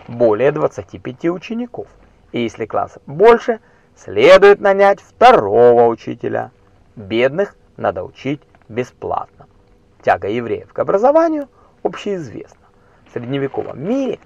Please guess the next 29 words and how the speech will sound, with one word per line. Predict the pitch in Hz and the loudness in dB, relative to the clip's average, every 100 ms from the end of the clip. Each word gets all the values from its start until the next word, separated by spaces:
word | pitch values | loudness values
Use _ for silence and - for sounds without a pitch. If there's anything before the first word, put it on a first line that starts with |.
| _ | _
когда | 110 110 | -4 -2
большинство | 107 110 - 120 113 | -2 -4 -6 -8 -8
христианских | - 104 - 113 120 123 - - _ _ _ _ | -8 -14 -4 -2 0 0 -4 -18 _ _ _ _
и | 120 | -8
мусульманских | 127 - 120 107 95 107 - | -6 -4 -2 -2 -2 -12 -10
мужчин, | 131 - - - - _ _ | -10 -10 -18 -20 -20 _ _
и | 123 | -12
тем | - 131 | -8 -6
более | 113 98 95 - | -4 -6 -6 -10
женщин, | 104 113 85 - - _ _ - | -2 -2 -4 -16 -20 _ _ -20
были | 107 117 80 | -8 -8 -8
неграмотными, | 98 156 277 285 262 262 240 - _ | -2 6 6 6 0 -6 -8 -14 _
почти | 247 240 277 | 0 0 -6
все | - - - | -10 -12 -12
евреи | - 90 92 127 202 214 _ _ | -14 -18 -6 -4 -4 -6 _ _
умели | 156 135 92 | -2 -2 -2
читать | - - 127 - _ | -12 -2 -2 -2 _
и | 131 | -14
писать, | - - - - _ _ _ _ _ | -14 -16 -16 -18 _ _ _ _ _
а | 110 | -8
многие | 98 139 175 175 165 _ | -4 -4 -2 -6 -12 _
достигли | - 135 - 233 233 | -4 -4 -2 -6 -4
довольно | - 123 90 113 151 | 0 0 -2 -6 -6
высокого | 165 - 92 - - - | -8 -8 -8 -6 -6 -6
уровня | 104 90 101 123 | -10 -10 -12 -14
знаний. | 123 85 76 _ _ _ _ _ | -12 -12 -14 _ _ _ _ _
В | 110 | -14
двенадцатом | 110 135 107 90 - - 90 | -4 -2 -2 -4 -10 -18 -10
веке | 110 160 - | -4 -4 -6